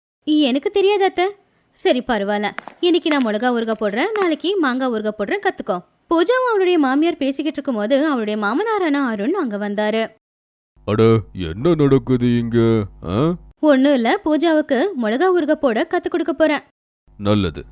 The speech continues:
Speaker 2: மாங்காய் ஊறுகாவை நாம நல்லாவே போடலாம்."
Speaker 1: "ஆமா மாமா, மாமா, இந்த மரத்துல நிறைய மாங்காய் வரும்ல, அத்தனை மாங்காயையும் நீங்க என்ன பண்ணுவீங்க?"
Speaker 2: "பாதி மாம்பழத்தை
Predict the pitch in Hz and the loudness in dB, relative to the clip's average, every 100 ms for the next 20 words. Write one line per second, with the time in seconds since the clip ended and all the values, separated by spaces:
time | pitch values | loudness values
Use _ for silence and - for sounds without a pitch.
0 | - - 73 85 131 147 127 123 123 123 | -20 -12 -6 -4 0 2 2 2 2 2
1 | 120 117 117 113 110 110 107 92 104 110 | 2 4 4 2 0 -2 -2 -2 -2 0
2 | 113 104 95 85 76 _ _ _ - 285 | -2 0 -2 -2 -8 _ _ _ 0 2
3 | 330 330 269 269 302 _ - 269 247 294 | 4 2 2 0 -4 _ -2 0 2 2
4 | 381 415 285 254 311 381 339 233 320 466 | 2 2 2 0 0 2 2 2 0 0
5 | 359 330 302 277 269 254 427 - _ _ | 0 0 0 0 0 0 -4 -8 _ _
6 | 370 403 403 269 240 320 359 359 339 - | -4 0 0 2 0 2 4 4 2 -4
7 | _ 381 440 370 339 - 440 294 240 214 | _ 0 2 2 2 0 0 0 0 0
8 | 240 440 _ _ _ _ _ _ _ - | 0 0 _ _ _ _ _ _ _ -4
9 | 87 101 90 87 131 120 - 123 | 0 0 -2 -2 0 -2 2 2